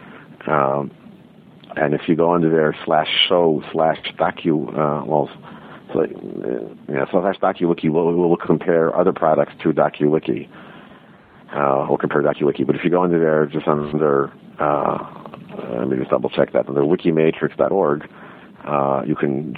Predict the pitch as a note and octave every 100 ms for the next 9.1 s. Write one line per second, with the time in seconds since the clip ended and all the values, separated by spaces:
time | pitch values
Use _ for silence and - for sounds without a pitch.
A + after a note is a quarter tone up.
0 | - F#2 F2+ - - D2 - F2+ E2 -
1 | A2 G#2 D#2 - - D#2+ D#2 D#2 C#2+ D2+
2 | - - - - - - - - - -
3 | - - C2 D#2+ - D2+ E2+ - - F2
4 | F2 D2+ A#2 G2 D2+ C2+ - C2+ B1 -
5 | - D2+ D#2+ F#2 F#2+ E2+ E2 D2+ - -
6 | - - - - - - C#2 D2 C#2+ C#2
7 | C#2+ - - - - D2+ E2 F2+ D#2+ D2
8 | D2+ C2 E2 - - D#2 - - G2 A#2
9 | F2+